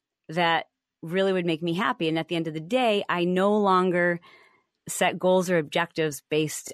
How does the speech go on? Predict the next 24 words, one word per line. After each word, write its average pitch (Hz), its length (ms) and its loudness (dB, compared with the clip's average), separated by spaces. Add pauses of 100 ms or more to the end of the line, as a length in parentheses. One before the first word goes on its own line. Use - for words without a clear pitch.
on 143 520 0 (500)
impressing 160 480 -2
other 147 140 0
people. 185 500 -2
I 160 80 0
do 170 120 -2
it 175 60 -2
based 170 200 0
on 151 160 0
what 196 160 0
do 233 100 2
I 208 60 6
want 185 200 2
to 165 60 -2
feel? 143 340 -2
And 147 160 -2
for 165 60 -2
me, 180 160 4
it's 196 160 -2
one 175 380 2
word. 139 340 -2 (400)
And 156 160 2
that 170 160 2
word 160 360 2